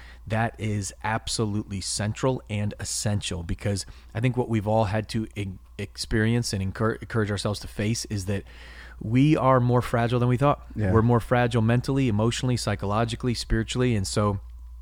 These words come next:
Speaker 1: a lot of people dealing with anxiety, dealing with doubts, dealing
Speaker 2: Mm-hmm.
Speaker 1: with fears. The most important thing we can do right now is learn to think the thoughts of Jesus
Speaker 2: Yeah.
Speaker 1: over our lives. And so, you know, uh, we have a new song that, that either came out or is coming out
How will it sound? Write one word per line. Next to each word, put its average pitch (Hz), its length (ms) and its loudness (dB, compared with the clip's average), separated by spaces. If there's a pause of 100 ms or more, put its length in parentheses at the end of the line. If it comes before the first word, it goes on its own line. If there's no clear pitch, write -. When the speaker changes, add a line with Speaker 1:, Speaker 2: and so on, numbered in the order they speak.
(400)
Speaker 1:
a 117 80 -2
lot 107 160 6
of 143 80 2
people 117 220 2
dealing 110 380 2
with 90 180 -2
anxiety, 107 540 0
dealing 107 380 0
with 90 120 -6 (120)
doubts, 107 520 0
dealing 110 320 2
Speaker 2:
Mm-hmm. 95 80 2
Speaker 1:
with 87 140 -4
fears. 127 480 2 (500)
The 110 60 -2
most 113 220 2
important 117 320 2
thing 123 100 2
we 120 100 2
can 110 200 0
do 117 180 4
right 98 240 0
now 107 240 0
is 92 100 -2
learn 95 200 -2
to - 80 -10
think 95 180 -4
the 95 60 -8
thoughts 95 240 -4
of 92 60 -6
Jesus 87 360 -4
Speaker 2:
Yeah. - 80 -2
Speaker 1:
over 90 160 0
our 92 120 0
lives. 92 300 -2
And 92 100 -4
so, 101 280 0 (380)
you 117 100 2
know, 107 180 0 (180)
uh, 104 200 -2
we 113 120 4
have 110 100 4
a 107 40 2
new 107 120 2
song 127 280 0
that, 104 200 -2
that 101 180 -4 (240)
either 98 160 -6
came 165 220 -4
out 160 160 -2
or 107 40 2
is 95 100 -4
coming 120 340 -2
out 117 180 0